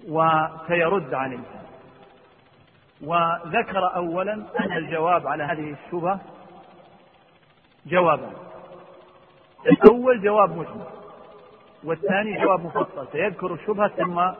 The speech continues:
يرد عليها. الجواب الأول المجمل يقول: إذا أتاك هذا الرجل، أولا المسلم الموحد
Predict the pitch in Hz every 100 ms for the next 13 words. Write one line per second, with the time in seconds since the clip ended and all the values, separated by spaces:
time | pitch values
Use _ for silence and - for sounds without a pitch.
0 | - 180 165 160 170 135 131 120 - -
1 | - - - - - 233 165 185 254 254
2 | 226 220 208 185 175 170 175 147 151 175
3 | 202 - - - - - - _ _ _
4 | _ 165 165 247 233 226 233 226 208 220
5 | 208 170 151 156 160 147 156 165 190 233
6 | 202 190 247 - - - - - - -
7 | 190 180 214 - 165 156 156 170 180 -
8 | 170